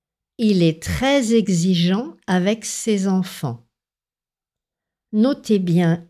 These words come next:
ici aussi la liaison en ze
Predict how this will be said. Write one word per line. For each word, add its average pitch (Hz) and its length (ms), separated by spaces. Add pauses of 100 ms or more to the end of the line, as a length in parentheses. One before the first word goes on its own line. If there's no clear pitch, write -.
ici 190 500
aussi - 600
la 185 240
liaison 202 840
en 165 220
ze 156 440